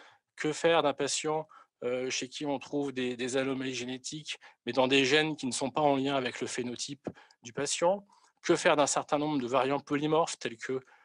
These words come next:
euh, le variant d'A B C G huit qui prédispose au, au, au lithiase,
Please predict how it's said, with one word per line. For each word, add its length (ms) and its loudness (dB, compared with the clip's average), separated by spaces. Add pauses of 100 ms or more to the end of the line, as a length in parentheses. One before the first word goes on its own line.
(200)
euh, 180 -2
le 140 -4
variant 520 -2
d'A 120 -2
B 100 -4
C 180 -2
G 120 -4
huit 360 -10 (440)
qui 200 -6
prédispose 640 -2
au, 220 -2
au, 280 -6
au 80 -8
lithiase, 580 -2